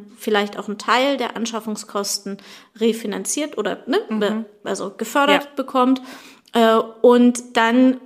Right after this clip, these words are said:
Speaker 1: muss man schauen, wie man an so eine Hybridlösung rankommen kann. Und es gibt auch Möglichkeiten, das haben wir zum Beispiel, äh, in unserem Untersuchungsgebiet im Saarland gesehen, auch da sind's Einfamilienhäuser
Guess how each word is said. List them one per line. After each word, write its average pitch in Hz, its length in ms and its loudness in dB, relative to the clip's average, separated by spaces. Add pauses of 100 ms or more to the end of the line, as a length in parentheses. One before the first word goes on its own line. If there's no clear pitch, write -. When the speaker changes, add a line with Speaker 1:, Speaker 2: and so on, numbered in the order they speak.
Speaker 1:
muss 254 320 6
man 233 160 2
schauen, 233 600 0
wie 220 80 -2
man 220 320 2 (640)
an 220 140 2
so 214 100 0
eine 226 140 4
Hybridlösung 226 920 0
rankommen 277 520 0
kann. 277 260 -2 (100)
Und 269 400 2 (460)
es - 200 0
gibt 285 280 -6
auch 247 180 -2
Möglichkeiten, 240 800 -2
das 226 160 -4
haben 226 80 -2
wir 220 100 -4
zum 220 180 -6
Beispiel, 220 540 -2 (420)
äh, 220 220 2
in 220 100 -2
unserem 220 300 -2
Untersuchungsgebiet 220 960 -4
im 208 160 -6
Saarland 294 600 -4
gesehen, 262 380 0
auch 226 120 -4
da 220 180 -2
sind's 226 240 -6
Einfamilienhäuser 277 1000 -2